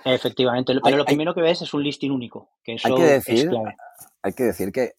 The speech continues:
Speaker 2: a día de hoy, y co-, corrígeme si me equivoco, eh, del ámbito profesional, no de particulares,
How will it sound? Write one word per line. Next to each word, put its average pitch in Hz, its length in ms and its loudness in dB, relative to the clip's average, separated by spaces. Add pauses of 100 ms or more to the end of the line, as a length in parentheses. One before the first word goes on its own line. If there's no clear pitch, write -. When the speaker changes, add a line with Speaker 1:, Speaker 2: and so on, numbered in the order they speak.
Speaker 2:
a 87 80 -8
día 104 180 0
de 92 140 -2
hoy, 117 340 -4
y 87 120 -12
co-, 85 160 -12 (100)
corrígeme 95 400 -6
si 92 120 -6
me 90 120 -6
equivoco, 90 500 -8 (500)
eh, 95 320 -4
del 95 600 -2
ámbito 101 340 0
profesional, 92 560 -6
no 95 120 -6
de 87 80 -6
particulares, 92 920 -6